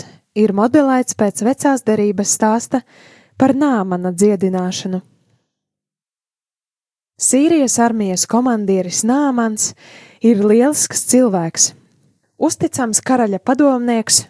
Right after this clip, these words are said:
un drosmīgs karavīrs. Taču viņš sirgst ar spitālību,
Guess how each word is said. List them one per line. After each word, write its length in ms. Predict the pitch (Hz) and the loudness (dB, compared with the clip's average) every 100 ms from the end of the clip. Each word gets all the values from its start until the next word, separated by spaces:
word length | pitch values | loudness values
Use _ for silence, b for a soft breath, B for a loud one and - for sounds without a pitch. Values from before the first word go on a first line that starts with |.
| _ | _
un 160 | 214 202 | -2 2
drosmīgs 640 | 196 240 285 285 269 - | 4 4 2 0 0 -2
karavīrs. 680 | - 302 226 170 165 - - - _ _ _ _ _ _ _ _ _ _ _ _ _ _ _ _ _ | 0 2 2 -2 -4 -2 -4 -4 _ _ _ _ _ _ _ _ _ _ _ _ _ _ _ _ _
Taču 320 | 233 - 254 | -2 2 2
viņš 240 | 220 208 - | 2 0 0
sirgst 560 | - 233 226 - - | 4 2 2 -6 -2
ar 240 | 202 185 - | -2 0 0
spitālību, 880 | - 269 240 185 170 165 165 165 | 0 2 2 0 -2 -2 -2 -4